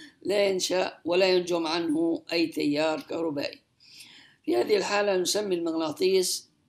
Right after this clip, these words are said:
آه، بالمحرض والوشيعة بالمتحرض.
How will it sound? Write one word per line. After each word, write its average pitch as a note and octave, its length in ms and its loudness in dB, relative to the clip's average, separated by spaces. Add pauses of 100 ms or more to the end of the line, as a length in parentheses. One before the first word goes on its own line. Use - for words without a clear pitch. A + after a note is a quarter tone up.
(320)
آه، D#3 360 0
بالمحرض D#3+ 840 -2 (720)
والوشيعة F3 1500 0
بالمتحرض. D#3 1200 -2